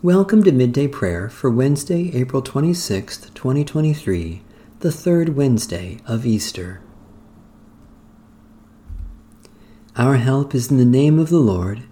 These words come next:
maker of heaven and earth. The Lord is risen. Alleluia. Alleluia. The Lord is risen indeed.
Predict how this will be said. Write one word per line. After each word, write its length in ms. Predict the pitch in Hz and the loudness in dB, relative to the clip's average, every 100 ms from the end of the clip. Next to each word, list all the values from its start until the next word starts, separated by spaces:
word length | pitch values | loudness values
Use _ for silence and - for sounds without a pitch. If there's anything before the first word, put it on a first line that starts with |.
| - | -6
maker 440 | 107 110 120 120 147 | 0 2 2 0 -2
of 200 | 147 120 | -2 -2
heaven 320 | 104 104 107 | -4 0 0
and 160 | 107 | 2
earth. 480 | 117 101 87 - - - _ - - - - - | 0 0 -4 -12 -20 -20 _ -20 -20 -20 -20 -6
The 100 | - | 2
Lord 380 | 160 147 165 165 | 4 6 6 6
is 200 | 165 143 | 4 2
risen. 520 | 127 113 - 87 98 - - _ - | 2 2 0 -8 -10 -16 -20 _ -2
Alleluia. 720 | 175 185 170 120 95 82 85 - _ - - _ - | 4 6 6 6 2 -2 -10 -18 _ -20 -20 _ -2
Alleluia. 720 | 185 185 165 117 98 85 85 - | 4 6 6 4 2 -2 -8 -6
The 140 | - 147 | 0 4
Lord 280 | 151 143 123 | 6 6 4
is 200 | 107 127 | 2 2
risen 260 | 120 104 | 2 0
indeed. 640 | 95 95 123 110 82 - | -2 -2 0 -2 -4 -12